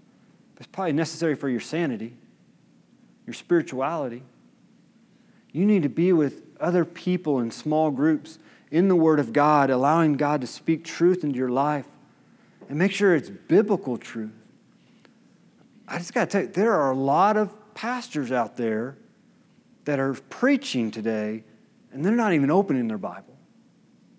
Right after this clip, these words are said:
And that should be a big red flag. Biblical truth.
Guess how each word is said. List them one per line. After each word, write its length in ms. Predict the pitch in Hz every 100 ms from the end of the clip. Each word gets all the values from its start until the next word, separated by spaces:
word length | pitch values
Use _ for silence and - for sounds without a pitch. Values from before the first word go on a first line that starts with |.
| _ _ _ _ _ -
And 160 | 131
that 220 | 190 262
should 220 | - 190 151
be 80 |
a 60 | 131
big 680 | 107 - 240 254 196 165 151
red 320 | 208 202 -
flag. 480 | 180 170 113 92 - _ _ _ _ _ _ _ _ _ _ _ _ _ _ _ _ _ _ _ _ _ _ _ _ _ _ _ _ _ _ _
Biblical 500 | 208 247 208 190 131
truth. 400 | - - 98 -